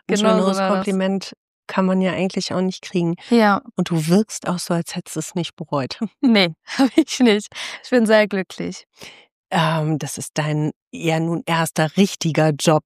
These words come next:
Speaker 2: ja eigentlich,
Speaker 1: Ja.
Speaker 2: ne? Du bist ja von der Schule direkt ins Studium dann
Speaker 1: Ja.
Speaker 2: losgedüst, ne? Und, äh,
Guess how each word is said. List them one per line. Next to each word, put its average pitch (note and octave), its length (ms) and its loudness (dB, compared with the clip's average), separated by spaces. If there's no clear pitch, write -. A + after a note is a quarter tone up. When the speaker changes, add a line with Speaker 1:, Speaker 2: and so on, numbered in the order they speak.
Speaker 2:
ja D3 320 2
eigentlich, D3 460 -2
Speaker 1:
Ja. F#3+ 140 4
Speaker 2:
ne? F3+ 100 0
Du F3 160 -2
bist D#3+ 220 -6
ja E3 120 -4
von E3 300 -6
der D#3+ 320 -2
Schule F#3+ 380 0
direkt F3 340 0
ins E3+ 180 -4
Studium G3 540 0
dann G3 340 0
Speaker 1:
Ja. G3+ 240 -2
Speaker 2:
losgedüst, G#3 840 2
ne? A#3 280 2
Und, F3+ 320 -4
äh, F3 160 -2